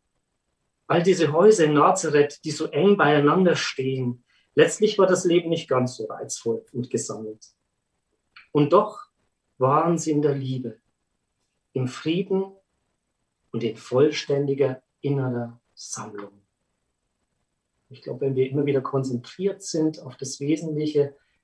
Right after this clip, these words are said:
gesammelt sind, in diesen Frieden, den wir vom Herrn ja auch empfangen dürfen, dann kommt Licht in diese Welt. Dann werden diese Hauskirchen langsam sichtbarer, heller.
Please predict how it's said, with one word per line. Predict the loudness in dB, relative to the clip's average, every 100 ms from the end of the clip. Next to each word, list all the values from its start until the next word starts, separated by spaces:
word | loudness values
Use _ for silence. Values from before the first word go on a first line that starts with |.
| _
gesammelt | -4 0 0 2 -2
sind, | -2 -2 -2 -4 -8 _ _ _ _ -10
in |
diesen | -8 -6 -8
Frieden, | -6 -6 -2 -2 -2 -6 _ _ _
den | -8 -4
wir | -2
vom | -4 -6
Herrn | -4 -2 0
ja | 0 -2
auch | -4 -8
empfangen | -8 -4 -2 -2 -2
dürfen, | 2 2 2 -2 -2 -10 _ _ _ _
dann | -2
kommt | 0 -2 0
Licht | 0 0 -6 -16 _ _ _ _ _
in | -4
diese | -2 -4 -6
Welt. | -8 -8 -4
Dann | 0
werden | 2 4 2
diese | 0 -2 0
Hauskirchen | 0 0 -2 -12 _ _ _ _ -2 0 -2 -2
langsam | 0 -2 -2 -2 0 -4 -8 _
sichtbarer, | -14 -6 -6 -8 _ -6 -6 -6 -12 -16 _ _ _
heller. | -12 -2 2 2 0